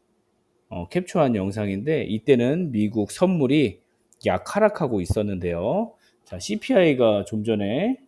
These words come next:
발표가 됐죠. 씨피아이 발표 직후에 하락하다가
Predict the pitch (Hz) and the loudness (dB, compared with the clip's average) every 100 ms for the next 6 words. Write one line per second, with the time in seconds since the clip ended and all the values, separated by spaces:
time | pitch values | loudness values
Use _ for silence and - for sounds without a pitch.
0 | _ 101 92 107 90 90 - 160 143 - | _ -10 -4 -4 -4 -6 -4 -6 -6 -10
1 | 175 - 175 139 120 110 110 127 110 117 | -10 -2 2 2 0 -2 -2 -2 -2 -10
2 | - 151 143 98 _ _ _ 180 196 196 | -4 0 0 -2 _ _ _ 2 2 4
3 | 185 156 104 87 107 170 233 | 2 2 2 2 2 0 -2